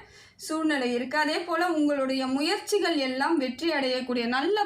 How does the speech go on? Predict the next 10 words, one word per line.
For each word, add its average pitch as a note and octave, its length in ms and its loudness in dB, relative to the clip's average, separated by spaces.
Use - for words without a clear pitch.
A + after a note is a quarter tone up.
பலன் E4+ 360 0
கிடைக்கக்கூடிய B3 680 -2
அமைப்பா A#3 360 -2
இருக்குது. - 300 -8
எதுவாக F4+ 520 2
இருந்தாலும் D4+ 560 2
முயற்சி E4+ 320 0
பண்ணுங்க, C4+ 400 -2
சாதகமா D#4+ 680 2
இருக்கும். B3+ 300 -4